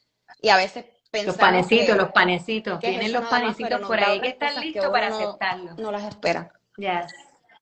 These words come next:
Speaker 2: yes, yes, yes, claro que
Speaker 1: Premiados,
Speaker 2: sí.
Speaker 1: premiados, <laughs> agrandados.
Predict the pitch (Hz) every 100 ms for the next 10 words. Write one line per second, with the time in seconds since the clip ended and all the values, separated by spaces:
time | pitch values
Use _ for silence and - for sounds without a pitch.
0 | _ 214 202 196 185 190 _ _ _ _
1 | _ _ _ _ _ - - 220 214 208
2 | 196 - 185 196 196 247 233 226 220 220
3 | 220 190 208 190 196 - - 269 285 269
4 | 247 233 220 214 240 214 240 - - -
5 | - 247 233 247 240 233 233 247